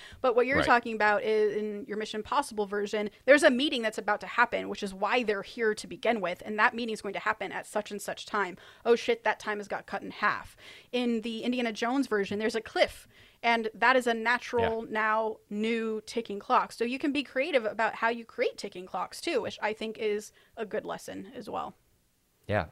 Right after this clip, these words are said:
Speaker 2: and in Super Eight, for instance, the alien is getting closer to them.
Speaker 1: Yeah.
Speaker 2: And every time it kills another one of the government officials, it's closer and closer and closer. So they need to get the fuck outta here.
Speaker 1: Yeah.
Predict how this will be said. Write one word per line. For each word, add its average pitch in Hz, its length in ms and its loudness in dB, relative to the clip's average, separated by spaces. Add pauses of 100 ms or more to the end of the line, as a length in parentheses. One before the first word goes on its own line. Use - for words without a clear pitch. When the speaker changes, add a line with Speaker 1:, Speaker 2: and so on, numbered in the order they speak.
(140)
Speaker 2:
and 110 80 -2
in 104 120 0
Super 104 340 -2
Eight, 123 160 2
for 82 140 -6
instance, 80 500 -8
the 80 340 -6 (380)
alien 104 300 -2
is 82 140 -4
getting 85 180 -4
closer 104 420 -6
to - 140 -16
them. - 240 -10 (240)
Speaker 1:
Yeah. 185 220 -4 (100)
Speaker 2:
And 82 100 -6
every 87 200 -2
time 98 240 0
it - 120 -8
kills 113 460 0
another 95 300 -2
one 92 100 -2
of 85 60 -4
the 85 40 -6
government 90 380 -2
officials, 95 500 -6
it's - 140 -18
closer - 560 -6
and 82 140 -10
closer 90 380 -2
and 71 100 -10
closer. 85 320 -6
So 67 100 -20
they 90 100 -6
need 147 120 -4
to 80 80 -8
get 71 100 -10
the - 80 -20
fuck - 220 -10
outta 90 180 -4
here. - 300 -12 (320)
Speaker 1:
Yeah. 196 260 -2